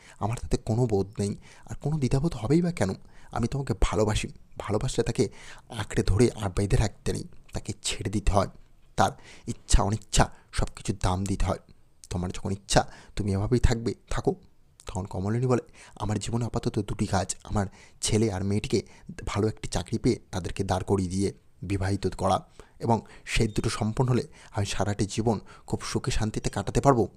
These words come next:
নতুন তোমার সাথে, এবং আমিও চাই এই জীবনটা আমি তোমার সাথেই সেই যাত্রাটা করি।" তখন সবাই হাততালি দিতে থাকে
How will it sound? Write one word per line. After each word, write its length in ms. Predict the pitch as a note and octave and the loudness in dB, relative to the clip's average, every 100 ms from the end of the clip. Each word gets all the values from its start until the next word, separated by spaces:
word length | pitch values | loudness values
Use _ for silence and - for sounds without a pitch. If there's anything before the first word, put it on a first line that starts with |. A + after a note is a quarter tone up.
| - _ - | -16 _ -8
নতুন 240 | G2 G#2 | -6 -6
তোমার 200 | F#2 G2 | -6 -6
সাথে, 300 | G2 G2 - G2 - - - - | -4 -4 -4 -6 -12 -20 -20 -12
এবং 160 | A2 G#2+ - - - | -4 -4 -6 -18 -6
আমিও 260 | G#2+ B2 | -2 0
চাই 260 | C3 A2 G#2+ - - - | 0 0 0 -4 -12 -8
এই 60 | |
জীবনটা 360 | F#2+ F#2 G#2 G#2 | -6 -2 -2 -2
আমি 120 | G#2+ | 0
তোমার 220 | - F#2+ | 0 0
সাথেই 300 | - A2+ G#2+ - - - | -2 -2 -2 -4 -18 -10
সেই 240 | - G#2 - | -2 -2 -2
যাত্রাটা 360 | F2+ - F#2+ | -6 -4 -6
করি।" 240 | F#2+ G2+ G2 - _ _ - | -2 -2 -2 -6 _ _ -14
তখন 220 | - F2+ F2+ | -8 -6 -6
সবাই 280 | - F#2+ | -2 0
হাততালি 440 | F#2+ F2+ - G#2 A2 | -2 -6 -2 0 0
দিতে 200 | A#2 A#2 | -2 0
থাকে 260 | C3 C3 | 0 0